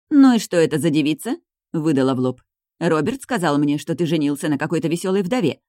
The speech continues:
но я не поверила. Как? Мой брат женился и не сообщил. Кому? Мне, родной сестре». Реймер поморщился.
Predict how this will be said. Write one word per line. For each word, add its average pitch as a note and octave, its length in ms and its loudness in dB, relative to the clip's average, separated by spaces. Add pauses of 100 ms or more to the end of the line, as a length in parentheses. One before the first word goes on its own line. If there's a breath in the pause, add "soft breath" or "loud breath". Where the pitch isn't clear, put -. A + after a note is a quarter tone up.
но F#3+ 120 0
я C3+ 200 2
не C#4+ 100 2
поверила. E3 480 -2 (320)
Как? - 340 -4 (120)
Мой E3+ 240 2
брат G3 420 -4 (220)
женился E3+ 580 0
и D#3 160 0
не E3+ 120 -2
сообщил. F#3 520 -6 (160)
Кому? F3 460 -2 (180)
Мне, F#3+ 500 0 (120)
родной E3+ 420 0
сестре». B3+ 540 -6 (720)
Реймер F3 400 0
поморщился. C3 760 -4